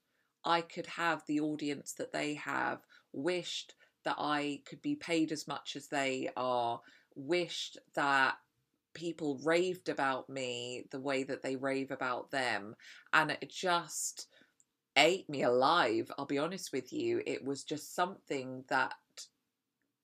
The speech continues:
took hold of every single day. And there was a quote that I heard recently, something along the lines of, "Every minute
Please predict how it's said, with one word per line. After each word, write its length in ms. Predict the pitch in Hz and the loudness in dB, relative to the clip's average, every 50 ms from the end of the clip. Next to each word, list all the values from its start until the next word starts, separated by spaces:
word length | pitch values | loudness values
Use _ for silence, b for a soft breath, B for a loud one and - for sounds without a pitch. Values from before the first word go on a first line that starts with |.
| - - - | -18 -14 -12
took 260 | - - - - - | -10 -6 -6 -6 -6
hold 480 | - - - - 180 175 185 190 196 - - | -6 -8 -6 -2 0 0 0 -2 -4 -6 -6
of 120 | - 139 - | -6 -4 -2
every 340 | - 147 151 - - 156 | -2 -4 -4 -4 -4 -6
single 380 | 160 - - 151 147 143 143 143 | -6 -6 -8 -8 -6 -6 -4 -4
day. 560 | 139 - 165 156 151 143 131 123 123 135 143 B B B B B B B B B _ - | -4 -2 0 0 0 0 0 -2 -4 -6 -8 B B B B B B B B B _ 4
And 540 | 165 170 170 160 160 160 160 165 165 165 - - - _ _ _ _ _ _ _ _ _ _ _ _ - | 4 6 6 6 4 0 -2 -6 -8 -8 -10 -14 -16 _ _ _ _ _ _ _ _ _ _ _ _ -2
there 120 | 185 180 | -2 0
was 140 | 165 175 - | 0 0 -2
a 60 | 170 | -4
quote 480 | - - - 214 208 214 214 208 - - | -6 -6 -4 -2 0 0 0 -2 -4 -4
that 100 | 185 - | -4 -2
I 340 | - 180 180 175 175 175 - - _ | -2 -2 -2 -2 -4 -6 -10 -10 _
heard 540 | - - - 185 190 190 196 196 196 196 - - | -16 -12 -8 -6 -4 -2 -2 -4 -4 -6 -10 -8
recently, 920 | 180 185 190 196 - - - 196 - - 175 185 185 180 180 180 185 190 B B B B B B _ | -6 -6 -6 -6 -6 -8 -8 -10 -8 -6 -4 -4 -2 -2 -4 -4 -6 -8 B B B B B B _
something 500 | - - - 226 208 208 156 165 185 170 | -10 -4 -2 -2 -2 -2 -4 -4 -2 0
along 360 | 170 160 160 165 160 160 156 | 2 4 4 2 2 0 0
the 80 | 156 160 | 2 4
lines 580 | 160 160 156 151 147 147 143 143 143 143 - - - - | 6 6 6 4 4 2 -2 -4 -6 -8 -8 -8 -2 0
of, 500 | 151 147 139 135 135 131 131 131 135 - - - b b b b b - | 2 4 4 4 4 4 2 0 -2 -8 -16 -20 b b b b b 2
"Every 560 | 190 190 208 196 - 196 208 214 214 208 214 - 175 | 4 4 4 4 0 -2 -4 -2 -2 -2 -2 -4 -4
minute 500 | 160 151 156 160 160 170 185 202 - | -4 -4 -2 -2 -2 -2 -2 -4 -6